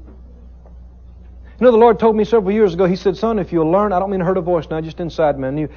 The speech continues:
He said, "Son, if you'll learn to be more selective, you'll become more effective." That's in the way you pray, that's in your confessions, that's in what you say and do.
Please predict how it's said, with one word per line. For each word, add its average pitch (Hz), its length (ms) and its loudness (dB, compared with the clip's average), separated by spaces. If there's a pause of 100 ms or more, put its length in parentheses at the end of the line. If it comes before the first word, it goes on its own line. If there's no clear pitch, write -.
(120)
He 165 100 -4
said, 156 160 -10
"Son, 190 220 -4
if 147 120 -8
you'll 143 200 -2
learn 208 340 0
to 175 60 -4
be 190 180 -4
more 185 300 -2
selective, 139 840 -4 (1000)
you'll 156 120 0
become 147 380 -4
more 160 260 0
effective." 135 600 -10 (1900)
That's 160 240 0
in 160 100 0
the 151 80 0
way 160 140 2
you 131 120 -4
pray, 196 520 4 (320)
that's 151 220 -2
in 160 120 -4
your 135 100 -6
confessions, 190 760 -4 (240)
that's 151 240 -6
in 165 180 -4
what 165 240 -6
you 139 80 -10
say 185 300 0
and 143 180 -2
do. 196 420 0